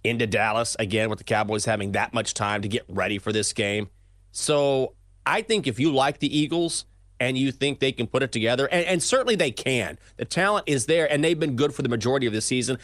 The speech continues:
I think the difference with the Eagles is we know how good they are.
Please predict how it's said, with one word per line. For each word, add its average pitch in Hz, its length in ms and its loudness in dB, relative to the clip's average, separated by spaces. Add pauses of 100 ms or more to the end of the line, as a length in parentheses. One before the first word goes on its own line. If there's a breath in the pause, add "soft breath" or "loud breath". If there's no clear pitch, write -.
(240 loud breath)
I 160 100 2
think 233 380 -2
the 226 80 -2
difference 190 420 0
with 160 120 -4
the 147 60 2
Eagles 143 420 0
is 123 180 2 (960 soft breath)
we 165 180 4
know 190 560 4 (200)
how 147 200 0
good 120 280 0
they 87 180 0
are. 71 260 -4